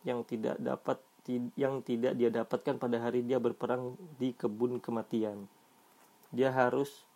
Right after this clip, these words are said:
dia terus menerjuni perang demi perang. Dia sangat ingin mewujudkan impian besarnya, rindu ingin bertemu dengan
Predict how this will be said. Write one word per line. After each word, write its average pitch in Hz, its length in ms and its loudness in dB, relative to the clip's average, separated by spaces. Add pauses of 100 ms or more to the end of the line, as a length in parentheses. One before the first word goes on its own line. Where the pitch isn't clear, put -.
(260)
dia 135 160 4
terus - 240 -2
menerjuni 127 560 0
perang 135 240 -2
demi 117 240 -2
perang. 107 400 -2 (480)
Dia 143 160 0
sangat 123 380 0
ingin 143 180 -4
mewujudkan 123 720 -2
impian 135 640 -8
besarnya, 113 560 -4 (720)
rindu 127 400 0
ingin 139 320 -6
bertemu 127 480 -2
dengan 120 180 -4